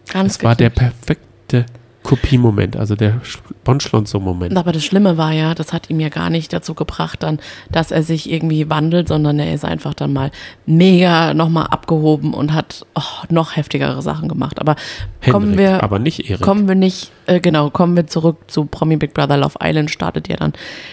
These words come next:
Speaker 1: erst in
Speaker 2: Am dreißigsten,
Speaker 1: Oh Gott,
Speaker 2: also
Speaker 1: ist auch
Speaker 2: Montag,
Speaker 1: schon
Speaker 2: nächsten
Speaker 1: bald.
Speaker 2: Montag.
Speaker 1: Okay.
Speaker 2: Ja.
Speaker 1: Ja.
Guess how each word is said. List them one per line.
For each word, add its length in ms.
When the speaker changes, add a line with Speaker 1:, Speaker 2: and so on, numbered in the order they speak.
Speaker 1:
erst 480
in 100
Speaker 2:
Am 140
dreißigsten, 580
Speaker 1:
Oh 60
Gott, 160
Speaker 2:
also 160
Speaker 1:
ist 40
auch 40
Speaker 2:
Montag, 300
Speaker 1:
schon 100
Speaker 2:
nächsten 200
Speaker 1:
bald. 100
Speaker 2:
Montag. 280
Speaker 1:
Okay. 280
Speaker 2:
Ja. 140
Speaker 1:
Ja. 80